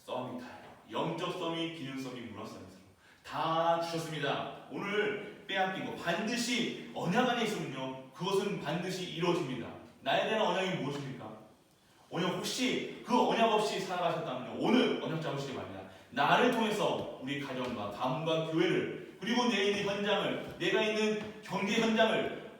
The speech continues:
내가 키우고 있는 랩런트를 어떻게 하나님께서 하실 것인가? 그 언약을 잡는 순간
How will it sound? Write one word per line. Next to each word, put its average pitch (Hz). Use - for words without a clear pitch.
내가 190
키우고 233
있는 220
랩런트를 -
어떻게 214
하나님께서 165
하실 220
것인가? 160
그 233
언약을 180
잡는 156
순간 160